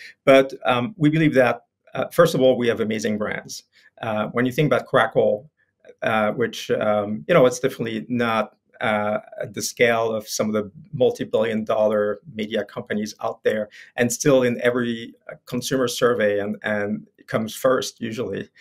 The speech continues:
as, as the most recognized, uh, A vod brand. Uh, so that's a huge, huge, uh, advantage. Uh, I would say it's same with Chicken Soup, even though we just launched it. We know it's one of the most, um, you know, safe and, and feel good,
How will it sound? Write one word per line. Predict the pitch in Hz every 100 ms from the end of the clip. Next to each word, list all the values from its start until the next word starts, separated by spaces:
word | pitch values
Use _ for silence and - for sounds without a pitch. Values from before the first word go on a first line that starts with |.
| - -
as, | - 110 104 101
as | 107
the | 120
most | 110 107 - -
recognized, | 117 117 113 107 104 - - -
uh, | 107 104 104 113
A | 107
vod | 107 98
brand. | 107 101 117 185 - - -
Uh, | 110 104
so | 104 -
that's | 113 113 -
a |
huge, | 113 123 135 120 -
huge, | 117 110 - - -
uh, | 104 101 - - -
advantage. | - 107 110 156 160 - _ - - - -
Uh, | 110 110
I | 123
would | 131 131
say | 131
it's | 123 120
same | - 139
with | 139 127
Chicken | - 127
Soup, | 123 190 147
even | 120
though | 117
we | 110
just | 107 - 113 -
launched | 104 - -
it. | 151 151
We | 117
know | 113 120 117
it's | 113 107 -
one | 113
of | 110
the | 107
most, | 107 107 - _ _ _ _ -
um, | 110 107 107 104 -
you | -
know, | -
safe | - - 131 123 123 -
and, | 110 113
and | 113 107 107 -
feel | 135 131
good, | 120 127 123 117